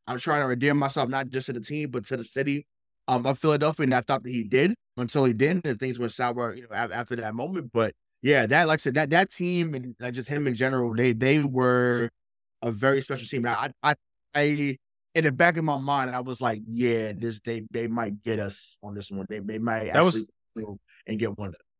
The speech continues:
Speaker 2: That was also a team, Bobby, 'cause you said that it wasn't, that it wasn't close. It was close. It was always close. And that was a team that just,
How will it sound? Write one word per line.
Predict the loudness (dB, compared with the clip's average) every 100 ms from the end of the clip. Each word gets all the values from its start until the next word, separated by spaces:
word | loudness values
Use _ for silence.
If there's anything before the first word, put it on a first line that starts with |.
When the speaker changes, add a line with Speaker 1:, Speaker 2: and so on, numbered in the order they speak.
| _ _ _ _
Speaker 2:
That | 0
was | 2
also | 2 2 2
a |
team, | 0 -2 -2 -2 -6 _ _ _ _
Bobby, | -4 -4 -4
'cause | -8 -10
you |
said | -4 -2
that | -2
it | -2
wasn't, | 2 0 0 -8 -8
that | -8 -6
it | -6
wasn't | -2 -2 -2
close. | -6 -2 0 0 -6 _ _ _ 0
It | 4
was | 4 4
close. | 0 -2 -2 -6
It |
was | -10 -2
always | 2 2 2
close. | -2 -8 -8
And | -4
that | 0
was | 0 0
a |
team | -6 -6 -4 -4 -8 _ _ _ _ 4
that | 6 6 4 _ _ _ _ _ _ _ _ -12
just, | 0 2 2 -2 -12